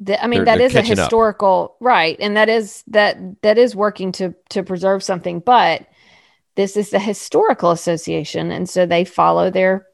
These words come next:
Speaker 1: pattern. So they might not be doing something that is current, you know.
Speaker 2: Mm-hmm. Did you see the
Speaker 1: They're
Speaker 2: pictures of the tennis pavilion?
Speaker 1: I did. I did.
Speaker 2: It
Speaker 1: It's
Speaker 2: looks really
Speaker 1: really the
Speaker 2: nice.
Speaker 1: before, yeah, the before and after
Speaker 2: The
Speaker 1: is, is
Speaker 2: before looked like a
Speaker 1: incredible.
Speaker 2: little shack, like a shanty
Speaker 1: Yeah.
Speaker 2: or something. I mean, it was, it was awful.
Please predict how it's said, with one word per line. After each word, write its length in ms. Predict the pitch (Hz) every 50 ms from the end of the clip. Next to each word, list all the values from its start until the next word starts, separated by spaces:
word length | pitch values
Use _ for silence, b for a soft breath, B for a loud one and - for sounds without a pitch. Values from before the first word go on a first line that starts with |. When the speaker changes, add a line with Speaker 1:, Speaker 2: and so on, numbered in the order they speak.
| -
Speaker 1:
pattern. 500 | - 190 170 160 156 160 160 156 160 170
So 160 | 170 - 190
they 140 | 185 185 190
might 200 | 196 208 208 -
not 140 | 190 180 139
be 100 | 160 185
doing 300 | 180 185 190 202 202 185
something 380 | - 170 156 170 - 143 - -
that 140 | - - - - -
is 300 | - - - - - _ _ _ _
current, 600 | - - 175 165 147 - - - - - - - _ _ _ -
you 120 | 160 -
know. 160 | - - - -
Speaker 2:
Mm-hmm. 140 | 82 78 71 69 - _ - - _ _
Did 140 | - 107 117
you 60 | 143
see 100 | 147 -
the 60 | 165 160
Speaker 1:
They're 80 | 160 156
Speaker 2:
pictures 280 | 151 175 160 156 143
of 80 | 151 131
the 80 | 127
tennis 280 | 123 - 139 135 131 -
pavilion? 400 | - 127 117 131 - 139 131 139 - b b b b b b -
Speaker 1:
I 100 | 208 202
did. 420 | 196 185 190 180 165 160 165 - - -
I 60 | 190
did. 220 | 180 185 180 170 165
Speaker 2:
It 40 |
Speaker 1:
It's 60 | 170 175
Speaker 2:
looks 120 | 170 180 185
really 200 | 185 180 180 175
Speaker 1:
really 20 |
the 60 | - - 185
Speaker 2:
nice. 40 | 165
Speaker 1:
before, 320 | 190 - - 208 208 - -
yeah, 200 | 190 196 180 175
the 100 | 180 180
before 340 | 190 190 185 - 202 202
and 120 | 196 180 170
after 580 | 160 165 175 - - 170 160 156 151 - - - _ _ -
Speaker 2:
The 120 | - 139
Speaker 1:
is, 40 | 131
is 80 | 131
Speaker 2:
before 280 | 120 - 175 202 202 165
looked 160 | 135 120 -
like 160 | 120 110 101
a 20 | -
Speaker 1:
incredible. 200 | 85 85 87 -
Speaker 2:
little 160 | 104 98 87
shack, 480 | - - - 120 87 67 - - - _ _ _ _ _ _ _ _
like 140 | - 95 -
a 80 | 85 -
shanty 380 | - - 127 123 - 60 -
Speaker 1:
Yeah. 80 | 71 71
Speaker 2:
or 40 | 69
something. 420 | - 82 73 - 69 67 64 - -
I 40 | 87
mean, 120 | 87 85
it 80 | 95 110
was, 140 | 101 90 71
it 120 | - - -
was 120 | 101 90
awful. 320 | 98 117 113 - - -